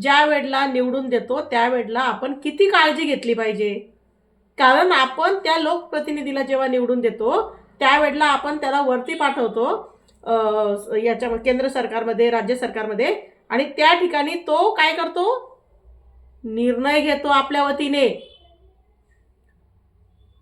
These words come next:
आणि मग त्या निर्णयांमध्ये जर चूक बरोबर झालं, तर त्याच्यामध्ये दोष कुणाचा आहे मग? तर आपला दोष आहे. तर हे लक्षात घ्या, आपल्या देशाच्या अंतर्गत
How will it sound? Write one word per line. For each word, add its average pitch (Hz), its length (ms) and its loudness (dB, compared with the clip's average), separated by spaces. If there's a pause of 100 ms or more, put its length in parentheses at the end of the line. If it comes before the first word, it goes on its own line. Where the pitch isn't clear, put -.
(120)
आणि 269 140 0
मग 330 120 6
त्या 370 200 4
निर्णयांमध्ये 370 720 4
जर 392 160 2
चूक 381 380 0
बरोबर 320 360 2
झालं, 302 520 2 (340)
तर 294 140 -2
त्याच्यामध्ये 302 420 -4
दोष 294 260 -4
कुणाचा 320 380 -4
आहे 311 180 0
मग? 392 280 -4 (960)
तर - 80 2 (200)
आपला 262 420 0
दोष 233 260 0
आहे. - 100 -8 (360)
तर 311 80 -2
हे 330 220 -2
लक्षात 311 300 -2
घ्या, 240 240 0 (400)
आपल्या 262 320 0
देशाच्या 294 540 -2 (580)
अंतर्गत 349 600 2